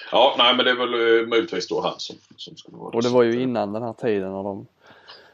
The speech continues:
Speaker 2: eh, alltså när Lindskog kom, så var det ju den här övergången då, eh, när de började bli bra. Vi har ju spekulerat i många gånger att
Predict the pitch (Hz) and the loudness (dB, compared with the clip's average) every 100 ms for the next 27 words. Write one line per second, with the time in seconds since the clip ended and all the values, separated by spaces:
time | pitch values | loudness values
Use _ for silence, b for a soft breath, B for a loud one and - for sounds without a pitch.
0 | B - 113 113 113 107 120 107 - 107 | B -6 -4 -4 -2 0 0 -2 -6 -2
1 | 135 110 117 123 110 101 101 107 113 104 | 0 0 -2 0 2 2 0 -2 -4 -6
2 | 104 107 107 101 101 101 107 104 92 - | -2 -2 0 -2 -4 -6 -4 -2 -4 -8
3 | 98 95 107 104 101 98 101 - 120 110 | -10 -12 -10 -4 -2 -4 -4 2 4 4
4 | 101 113 110 131 117 92 92 104 101 107 | 2 0 -2 -2 -2 -4 -4 -8 -8 -8
5 | 107 101 _ - - 120 117 110 107 117 | -10 -12 _ -12 -6 -2 2 0 0 -2
6 | 117 113 113 110 - - | -2 -2 -2 -4 -6 -18